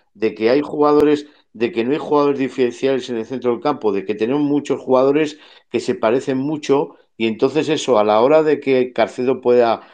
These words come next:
hacer un equipo más o menos, eh, interesante, eh, sobre todo en la línea medular,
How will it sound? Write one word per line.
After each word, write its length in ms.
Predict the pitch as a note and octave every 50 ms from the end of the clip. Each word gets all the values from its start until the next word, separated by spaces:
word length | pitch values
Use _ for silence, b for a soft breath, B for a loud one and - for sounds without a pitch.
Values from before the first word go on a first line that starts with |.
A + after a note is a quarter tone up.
| B B B
hacer 400 | - G#2 - - C3 B2 A#2+ - -
un 180 | C#3 C3+ C3+ B2+
equipo 640 | B2 A#2+ - - A2 G#2 - A#2+ A2+ G#2 - B B B B B B -
más 440 | - G#2+ A2+ A#2 B2+ C#3 D3+ C3
o 40 | B2
menos, 520 | C3 C3+ C#3 C#3 C3+ C3 B2 A#2+ A2 - A2+
eh, 60 | A2
interesante, 1400 | A2+ A2+ G#2 A2 A2+ A2+ G2 A2+ A2 G#2 G#2 - - B2+ C3+ A#2+ - A#2 G#2+ G2+ F#2+ F#2 F#2+ F#2+ F#2 F#2 F#2+
eh, 40 | F#2+
sobre 260 | F#2+ - G#2 F#2+ G2
todo 160 | F#2+ A2 A#2+ B2
en 60 | B2
la 100 | A#2+ A2+
línea 240 | A2+ A#2+ B2 B2+ B2
medular, 500 | B2+ B2+ C3 C3 C3+ C#3+ D#3 E3 E3